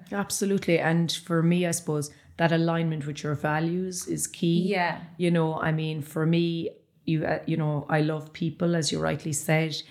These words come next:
Speaker 1: but I also love being challenged. I love learning. And sometimes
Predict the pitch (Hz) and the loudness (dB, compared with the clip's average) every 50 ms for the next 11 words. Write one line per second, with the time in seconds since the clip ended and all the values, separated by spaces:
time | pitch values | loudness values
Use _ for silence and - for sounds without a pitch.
0 | - - _ _ _ - - 170 160 165 165 175 175 180 190 180 - - - 170 | -20 -20 _ _ _ -2 0 2 2 4 2 2 2 0 2 2 2 2 2 2
1 | 165 165 - - 156 165 160 147 - - 165 156 147 147 - - - 165 160 160 | 0 0 0 0 -2 0 -2 -2 -2 0 0 2 2 2 0 0 0 0 0 0
2 | 165 165 165 165 165 160 - - 165 151 147 147 151 156 147 151 156 160 165 170 | 0 0 0 -2 -2 -2 -2 -2 0 0 0 -2 -2 -6 -6 -6 -2 2 2 4
3 | 170 170 170 170 170 170 170 160 - - - _ _ _ _ - - 165 160 165 | 4 4 4 2 2 0 -2 -4 -8 -14 -20 _ _ _ _ -2 0 2 4 4
4 | 160 165 160 147 - - - - - - - 208 202 202 - 190 180 170 170 165 | 4 4 4 2 0 -2 -4 -6 -6 -2 2 4 4 4 4 4 4 4 6 4
5 | 147 - | 4 2